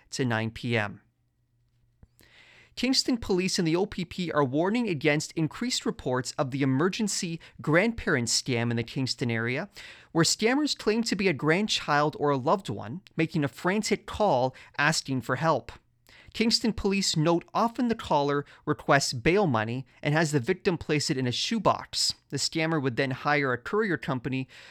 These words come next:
to deliver it to someone involved in the scam. Police say cash is never requested for bail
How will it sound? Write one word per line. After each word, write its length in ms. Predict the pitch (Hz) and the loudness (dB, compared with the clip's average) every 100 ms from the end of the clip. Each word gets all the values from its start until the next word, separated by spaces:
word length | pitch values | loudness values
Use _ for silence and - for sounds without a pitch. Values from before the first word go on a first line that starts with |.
| - | -8
to 100 | - | -2
deliver 420 | 143 147 185 196 | 2 4 4 2
it 120 | 170 - | 0 -2
to 80 | |
someone 420 | 135 - 127 120 123 | -4 -2 0 0 0
involved 400 | 120 117 110 117 | 0 0 0 -2
in 100 | 110 | -4
the 60 | |
scam. 520 | 110 - 165 151 98 - _ _ _ _ | -4 -4 0 0 -2 -8 _ _ _ _
Police 320 | 180 170 190 | -2 0 0
say 220 | - 165 | 0 0
cash 420 | 147 - 156 165 - | -2 -4 -4 -2 -4
is 160 | 127 | -4
never 320 | 131 156 202 | -2 -2 0
requested 560 | 208 175 - 139 - - | 0 0 0 -2 -2 -8
for 120 | 131 | -6
bail 400 | 110 127 143 139 | -2 0 2 0